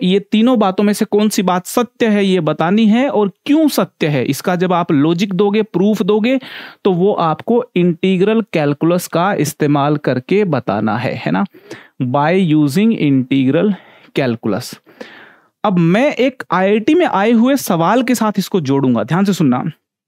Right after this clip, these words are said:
By using integral calculus, जो स्टूडेंट आईआईटी की प्रिपरेशन कर रहे हैं, जेई मेंस की प्रिपरेशन कर रहे हैं, उन्होंने इस क्वेश्चन को देखा होगा। ये क्वेश्चन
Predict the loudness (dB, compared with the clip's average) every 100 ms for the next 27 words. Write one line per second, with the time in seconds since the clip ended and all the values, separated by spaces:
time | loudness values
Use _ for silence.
0 | _ _ _ -4 -2 0 0 2 2 2
1 | 0 2 0 _ _ _ _ _ _ _
2 | _ _ _ _ _ -2 0 0 0 2
3 | 2 2 2 2 0 -4 _ _ _ -6
4 | -2 -2 -4 -8 -8 -10 -16 _ _ _
5 | _ _ _ _ _ _ _ _ _ -4
6 | 0 0 0 0 2 -2 -6 _ 0 0
7 | 0 -2 0 -2 0 -2 0 0 0 0
8 | 2 0 2 2 2 2 0 -2 -2 -2
9 | -2 0 0 0 0 0 0 0 2 2
10 | 0 -2 -4 -4 -4 -2 -2 -2 -2 -2
11 | -2 -4 -4 -4 -4 -6 -20 -20 -12 -6
12 | -2 0 0 0 -2 0 0 0